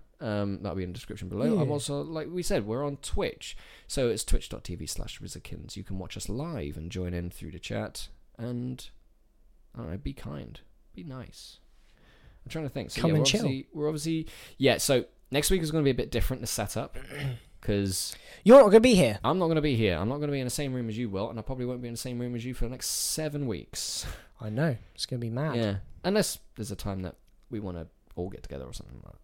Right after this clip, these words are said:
Speaker 1: I don't know.
Speaker 2: We're gonna have to
Speaker 1: Um,
Speaker 2: figure out a different setup for this.
Speaker 1: Yeah, so you need to take your mic upstairs and have the interface, and then just, it'd be easy to set up. Um, so we're gonna be
Speaker 2: Yeah,
Speaker 1: probably be
Speaker 2: it's
Speaker 1: streaming it
Speaker 2: alright.
Speaker 1: on. We'll be, we'll be Discording together, and then I'll stream Discord through Twitch,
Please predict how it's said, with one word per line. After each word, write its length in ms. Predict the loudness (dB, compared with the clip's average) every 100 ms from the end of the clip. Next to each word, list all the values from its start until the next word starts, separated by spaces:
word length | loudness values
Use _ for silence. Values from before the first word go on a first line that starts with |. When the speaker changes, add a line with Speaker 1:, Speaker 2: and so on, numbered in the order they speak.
| -16
Speaker 1:
I 20 |
don't 120 | -16
know. 60 | -16 -18 -14 -2
Speaker 2:
We're 80 |
gonna 100 | 2 2
have 120 | 4
to 180 | 4 4 2
Speaker 1:
Um, 60 |
Speaker 2:
figure 280 | -4 -2 2
out 160 | 2 2
a 40 |
different 320 | -2 -4 -4
setup 380 | -2 -2 -4 -6
for 80 | -6
this. 320 | -6 -6 -2
Speaker 1:
Yeah, 200 | -2 -2 -6
so 380 | -2 4 4 4 -2
you 140 | -4 -2
need 140 | -2
to 60 | -2
take 140 | -4
your 80 | -2
mic 240 | -2 -4
upstairs 400 | -6 -4 -4 -2
and 160 | -4 -6
have 160 | -8
the 100 | -6
interface, 460 | -6 -4 -4 -4 -8
and 100 | -10
then 120 | -10
just, 180 | -10 -14 -16 -6
it'd 180 | -4 -2
be 140 | -4
easy 180 | -6 -8
to 60 | -10
set 220 | -8 -8
up. 220 | -8 -10 -12 -12 -16 -6
Um, 400 | -2 -2 -4 -6 -4
so 320 | 4 4 4 -2 -8
we're 140 | 2 4
gonna 180 | 4 4
be 80 |
Speaker 2:
Yeah, 120 | 8 8
Speaker 1:
probably 180 | 6 2
be 200 | 0 -2
Speaker 2:
it's 100 | -4
Speaker 1:
streaming 400 | -6 -2 0 2
it 40 | 0
Speaker 2:
alright. 120 | 0 0
Speaker 1:
on. 260 | -2 -4 -8 -20 -20 _ _ -4
We'll 140 | 0
be, 280 | 2 0 0 -4
we'll 100 | -2
be 100 | 0
Discording 480 | -2 -2 -4 -4 -6
together, 420 | -6 -6 -4 -6 -10 -8
and 140 | -4
then 100 | -2
I'll 140 | -2 -4
stream 400 | -4 -2 -2 -2
Discord 420 | -4 -6 -6 -8
through 220 | -8 -2
Twitch, 460 | 2 2 0 -12